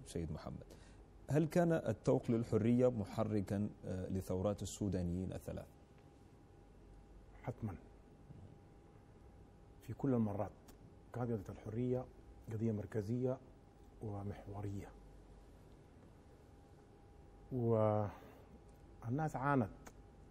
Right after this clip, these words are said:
Speaker 2: من غياب الحرية ومن النظام اللي أصلا يعني انقلب على ال-، الديمقراطية. لو جيت تفكك الحريات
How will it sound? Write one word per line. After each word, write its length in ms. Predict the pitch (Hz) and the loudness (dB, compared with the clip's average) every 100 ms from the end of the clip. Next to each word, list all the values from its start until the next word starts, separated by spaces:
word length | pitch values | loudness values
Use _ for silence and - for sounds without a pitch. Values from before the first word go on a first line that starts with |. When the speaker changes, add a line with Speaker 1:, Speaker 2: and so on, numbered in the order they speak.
| - - - - - - - - - - - - - | -20 -20 -20 -20 -20 -20 -20 -20 -20 -20 -20 -12 -2
Speaker 2:
من 100 | 113 | 0
غياب 260 | 104 107 | 2 0
الحرية 500 | 104 - 110 110 101 92 - - - - - - - - - - - - - - - - - - | -2 0 2 2 0 -4 -14 -18 -18 -18 -18 -18 -20 -20 -20 -20 -20 -20 -20 -20 -20 -20 -20 -6
ومن 560 | 131 135 160 175 190 180 | 2 4 6 4 2 2
النظام 400 | 165 160 180 190 | 4 4 4 4
اللي 120 | 185 | 4
أصلا 320 | 185 - 190 | 2 0 0
يعني 320 | 185 160 151 131 - - - - - 139 | 2 2 2 2 -4 -16 -18 -18 -8 2
انقلب 380 | 120 147 156 | 4 6 4
على 180 | 131 123 | 4 4
ال-، 280 | 113 107 101 - - - - | 4 0 -2 -8 -16 -20 -8
الديمقراطية. 720 | 117 110 107 101 104 117 104 - - - - - - - - - - - - - - - | 0 4 4 4 2 2 0 -2 -16 -20 -20 -20 -20 -20 -20 -20 -20 -20 -20 -20 -20 -8
لو 200 | 123 110 | 0 2
جيت 220 | 110 156 170 - | 2 0 0 2
تفكك 500 | 147 170 - 160 156 | 2 0 0 2 2
الحريات 800 | 139 139 135 151 165 180 175 | 2 2 2 2 4 6 4